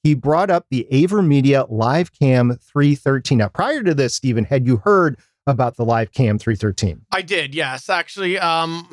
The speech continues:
Speaker 2: I heard of it for a couple of reasons. Number one, he mentioned it earlier in our Discord in this year. But secondly, my dad actually picked that up when he started to work from home as well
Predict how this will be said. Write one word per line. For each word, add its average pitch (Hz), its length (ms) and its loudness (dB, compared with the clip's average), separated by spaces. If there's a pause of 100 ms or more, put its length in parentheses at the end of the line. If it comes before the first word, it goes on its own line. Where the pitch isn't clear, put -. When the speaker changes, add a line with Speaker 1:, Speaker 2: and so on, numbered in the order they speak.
(380)
Speaker 2:
I 165 200 0
heard 208 240 -2
of 156 120 -4
it 127 120 -8
for 135 160 -2
a 110 40 -4
couple 123 240 -6
of 117 60 -4
reasons. 120 320 -2
Number 185 220 -2
one, 139 280 -2
he 139 120 -2
mentioned 120 440 -4
it 113 120 -2
earlier 113 400 0
in 110 80 -4
our 104 100 -2
Discord 110 460 -2
in 110 80 -4
this 113 200 -4
year. 120 200 0
But 139 200 -2
secondly, 190 380 -4
my 190 160 -2
dad 170 320 -4
actually 151 380 -8
picked 160 260 -8
that 147 140 0
up 143 160 -4
when 151 120 -8
he 202 200 -2
started 156 400 -2
to 147 80 -6
work 135 340 -2
from 151 160 -2
home 139 300 2
as 123 120 0
well 131 480 -2